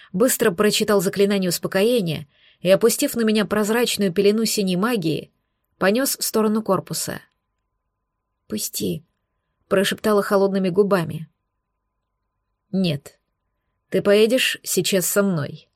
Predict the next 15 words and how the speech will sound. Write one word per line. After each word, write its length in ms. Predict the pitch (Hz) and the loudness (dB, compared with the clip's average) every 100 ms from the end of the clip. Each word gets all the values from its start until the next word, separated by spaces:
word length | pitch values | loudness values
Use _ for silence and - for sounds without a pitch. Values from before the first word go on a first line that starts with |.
| _ - - | _ -20 -6
и 120 | - 190 | 0 2
мы 140 | 208 | 2
продлим 400 | 208 208 202 220 | 4 4 2 0
срок 360 | 214 208 202 - | 2 0 0 0
привязки. 760 | 226 190 120 - - - - _ _ _ | 0 0 -4 -8 -12 -16 -18 _ _ _
Ты 120 | 196 | 2
нужна 400 | 196 185 165 208 - | 2 2 2 0 0
Энтару 460 | 214 190 180 170 175 | -2 0 -2 0 -2
живой». 580 | 170 190 175 135 - _ _ _ _ _ _ _ _ _ _ _ _ _ _ - | -2 0 0 -2 -6 _ _ _ _ _ _ _ _ _ _ _ _ _ _ -6
«Зачем? 580 | 180 180 - 220 214 - _ _ _ _ | -2 -2 0 -2 -4 -14 _ _ _ _
Это 220 | 220 214 | -2 0
уже 160 | 208 208 | 2 2
не 180 | 190 202 | 0 0
имеет 240 | 202 202 | 0 -2
смысла». 540 | - 233 214 - 95 | -4 -6 -6 -6 -10